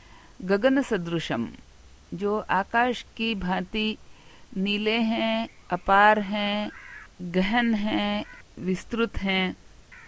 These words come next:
और सर्वसमावेशक हैं। तो इस प्रकार आकाश की उपमा विष्णु को दी जाती है। गगन सदृशम मेघवर्णम, ये शाम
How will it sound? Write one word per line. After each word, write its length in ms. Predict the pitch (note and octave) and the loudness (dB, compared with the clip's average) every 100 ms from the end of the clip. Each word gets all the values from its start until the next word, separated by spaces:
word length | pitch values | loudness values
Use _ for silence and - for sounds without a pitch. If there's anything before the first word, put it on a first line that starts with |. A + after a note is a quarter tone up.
| - | 0
और 260 | G#3+ A#3+ C#4+ - | 4 6 4 -8
सर्वसमावेशक 1160 | - - B3 C#4 D#4 - F#3+ E3+ F3 E3+ - E3+ - | -16 -2 0 2 0 2 4 4 4 0 0 -2 -2
हैं। 280 | C3+ G2+ - - - - - - - G3+ | -6 -8 -10 -20 -20 -20 -20 -20 -8 -2
तो 160 | G3 | -2
इस 220 | - G#3 | -2 -8
प्रकार 460 | - G#3 G#3+ G#3+ A3 - - - - - | -8 -2 4 4 2 -6 -20 -20 -14 -6
आकाश 400 | E3+ - F#3 F#3 | -4 0 0 0
की 120 | F3+ | -4
उपमा 360 | D#3+ - D#3+ D#3 E3 | -6 -2 -2 -2 -4
विष्णु 320 | D#3 - E3 | -8 -6 -4
को 140 | E3+ | -4
दी 180 | D#3+ E3 | -2 0
जाती 360 | D#3+ C#3+ - F3 | 0 -2 -2 -2
है। 200 | A3+ D4 - - E3+ | -2 -8 -14 -14 -4
गगन 400 | E3+ F3+ G3 F#3+ | -2 0 -2 -4
सदृशम 580 | F3+ D3+ E3 - G3+ D#4 - - - - - - | -6 -4 -6 -4 -6 -8 -12 -20 -20 -20 -16 -4
मेघवर्णम, 880 | G3 B3 C#4+ D4 B3+ F#3 E3+ C3+ A#2+ - - - - - | 2 4 4 4 4 4 2 0 -4 -10 -20 -20 -20 -6
ये 220 | G3+ B3+ G#4 - - - | -2 -2 -6 -18 -20 -16
शाम 560 | - G#3+ G#3 G#3+ A3 | -2 4 4 4 -2